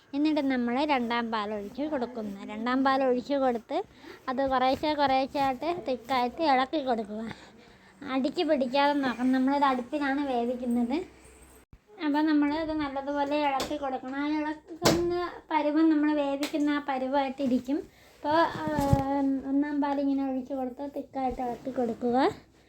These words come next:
നല്ലതുപോലെ നമ്മൾ ഇളക്കി കൊടുക്കുക. അപ്പോൾ ഇതിൻ്റെ അകത്ത് നമ്മൾ ചവ്വരിയും കൂടി ഇട്ടിട്ടുണ്ട്, അത് മറന്നുപോയി. ചവ്വരിയും കൂടെ വേവിച്ചത് ഇട്ടിട്ടുണ്ട് നമ്മൾ. അപ്പോൾ അത് നല്ലതുപോലെ ഒന്ന് തിളച്ച് തിക്കായിട്ട് വരുമ്പോഴത്തേക്കും കുറച്ച്,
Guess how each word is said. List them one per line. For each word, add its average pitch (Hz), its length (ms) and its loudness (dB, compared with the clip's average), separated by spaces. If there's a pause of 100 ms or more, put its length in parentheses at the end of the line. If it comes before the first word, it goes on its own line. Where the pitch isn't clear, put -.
(400)
നല്ലതുപോലെ 311 840 6
നമ്മൾ 311 240 8
ഇളക്കി 285 360 2
കൊടുക്കുക. 247 440 2 (1300)
അപ്പോൾ 330 140 4
ഇതിൻ്റെ 330 220 10
അകത്ത് 370 140 8
നമ്മൾ 403 160 6
ചവ്വരിയും 359 480 8
കൂടി 381 140 6
ഇട്ടിട്ടുണ്ട്, 320 340 2
അത് 330 140 0
മറന്നുപോയി. 311 840 -4
ചവ്വരിയും 277 420 -2
കൂടെ 311 120 0
വേവിച്ചത് 285 480 -2
ഇട്ടിട്ടുണ്ട് 262 480 -4
നമ്മൾ. 240 340 -2 (720)
അപ്പോൾ 277 140 0
അത് 339 180 4
നല്ലതുപോലെ 302 560 2
ഒന്ന് 302 120 2
തിളച്ച് 262 440 -2
തിക്കായിട്ട് 262 460 -4
വരുമ്പോഴത്തേക്കും 247 760 0
കുറച്ച്, 330 520 0